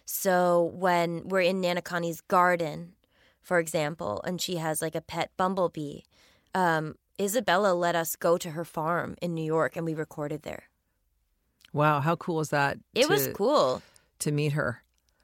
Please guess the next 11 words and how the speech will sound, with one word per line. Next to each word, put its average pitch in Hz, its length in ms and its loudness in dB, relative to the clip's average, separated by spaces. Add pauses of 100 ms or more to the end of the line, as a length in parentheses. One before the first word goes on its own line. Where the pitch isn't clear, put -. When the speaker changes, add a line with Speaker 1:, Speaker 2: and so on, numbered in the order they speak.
(100)
Speaker 1:
Yeah, 214 360 6
and 214 160 0
to 233 80 -4
be 294 120 2
around 233 440 2
her 190 200 -2
and 170 100 0
Speaker 2:
Yeah. 131 260 -2 (420)
Speaker 1:
that 214 180 0
she's 240 300 0
so, 220 760 0